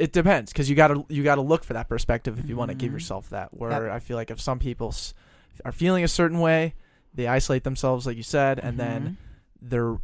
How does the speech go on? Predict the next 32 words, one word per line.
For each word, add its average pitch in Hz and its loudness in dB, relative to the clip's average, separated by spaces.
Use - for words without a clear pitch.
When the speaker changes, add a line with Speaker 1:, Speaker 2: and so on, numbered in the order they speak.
Speaker 1:
rarely 127 4
are 120 -2
they 113 -4
wanting 113 -6
to 107 -8
look 117 -4
out 113 0
around 110 -4
the 107 -8
world 110 -4
to - -12
see - -8
if 104 -8
anybody 113 -8
else 95 -8
is - -10
feeling 151 -6
that, 160 -6
Speaker 2:
Mm-hmm. 214 -10
Speaker 1:
that - -6
same - -6
Speaker 2:
And 170 -2
Speaker 1:
way. 151 -4
Speaker 2:
most 160 -6
people 156 -10
are. 120 -10
That's 160 -6
why 160 -2
I 147 -4
love 143 -8
group - -14
therapy, - -12